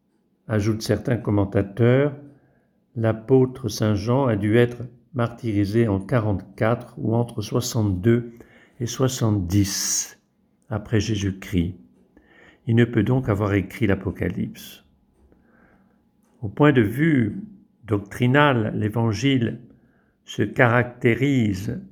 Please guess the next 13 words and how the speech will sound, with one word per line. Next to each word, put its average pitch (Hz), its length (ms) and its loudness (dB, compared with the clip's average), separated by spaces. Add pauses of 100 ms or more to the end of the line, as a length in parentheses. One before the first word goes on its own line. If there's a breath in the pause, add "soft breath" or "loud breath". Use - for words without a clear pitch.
(120)
par 110 180 0
l'actualisation 113 1040 2
de 107 80 0
la 101 160 4
vie 98 200 2
éternelle 113 720 0 (560 loud breath)
et 123 80 -4
le 113 120 4
recul 110 440 0
considérable 113 880 0 (600 soft breath)
des 113 100 -2
perspectives 113 840 -2
eschatologiques 98 1040 -2